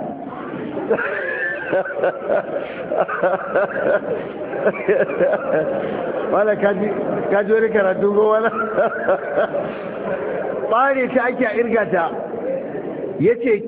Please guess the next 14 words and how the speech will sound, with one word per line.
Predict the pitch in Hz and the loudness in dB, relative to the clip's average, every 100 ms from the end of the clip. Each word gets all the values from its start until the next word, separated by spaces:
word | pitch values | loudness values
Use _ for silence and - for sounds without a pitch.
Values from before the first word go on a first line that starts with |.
| 214 | 2
ke | 240 247 | 2 4
kaɗai | 254 247 240 240 | 2 4 2 4
ba | 262 247 | 0 0
ciki | 240 233 | -4 -2
ba | 202 233 | 2 2
goyo, | 202 196 196 196 196 - - - - 135 | 4 6 6 6 2 -2 -4 -4 -4 2
wallahi | 175 185 185 220 226 202 | 2 4 4 4 4 4
ba | 190 | 4
zai | 214 208 | 4 2
yi | 202 | 0
in | 180 | 2
bar | 165 196 | 2 2
miki | 196 160 | 0 0
taliya | 170 165 180 147 | 0 4 2 2